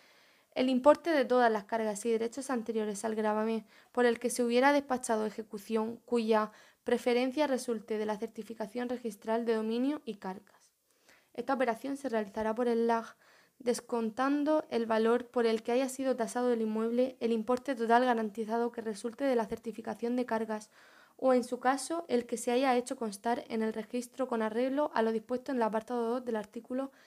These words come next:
seiscientos cincuenta y siete. Si el valor de las cargas o gravámenes iguala o excede del determinado para el bien, el lag dejará en suspenso la ejecución sobre ese bien.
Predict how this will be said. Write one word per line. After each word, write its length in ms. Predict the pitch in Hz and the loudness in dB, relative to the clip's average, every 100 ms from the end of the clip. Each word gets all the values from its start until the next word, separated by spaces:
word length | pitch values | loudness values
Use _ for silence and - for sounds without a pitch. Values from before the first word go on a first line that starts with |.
| _ _ | _ _
seiscientos 480 | - 226 233 233 254 | -8 -4 -4 -6 -6
cincuenta 380 | 226 214 202 | -6 -8 -12
y 40 | 196 | -12
siete. 320 | - 190 185 _ _ _ _ _ _ _ _ - _ - _ | -12 -14 -16 _ _ _ _ _ _ _ _ -20 _ -20 _
Si 140 | - 262 | 0 4
el 80 | |
valor 300 | 254 247 247 | 8 8 6
de 80 | 277 | 4
las 120 | 294 | 2
cargas 380 | 285 233 214 196 | 0 -6 -4 -6
o 60 | 226 | -4
gravámenes 640 | 220 220 220 220 220 208 _ - _ | -2 0 0 0 -2 -6 _ -20 _
iguala 600 | 247 226 233 247 262 240 | -2 4 6 8 8 6
o 140 | 233 233 | 4 2
excede 560 | 226 - 226 226 220 - - _ | 0 -2 0 2 -2 -6 -20 _
del 220 | 233 240 233 | 0 2 4
determinado 600 | 233 233 233 226 233 233 | 6 6 4 2 4 6
para 200 | 226 220 | 6 4
el 100 | 214 | 2
bien, 280 | 214 226 - _ | 0 -2 -8 _
el 220 | 240 233 | 2 4
lag 280 | 240 254 240 - - _ _ - | 6 4 2 -4 -20 _ _ -4
dejará 520 | 240 240 240 240 277 | -2 2 2 4 4
en 80 | 262 | 2
suspenso 500 | 240 226 247 254 269 | -4 -4 -2 0 0
la 80 | |
ejecución 500 | 247 226 214 214 240 | -2 -2 -6 -4 -6
sobre 340 | 247 240 220 220 | -4 -4 -4 -4
ese 200 | 220 220 | -4 -6
bien. 240 | 202 196 | -8 -10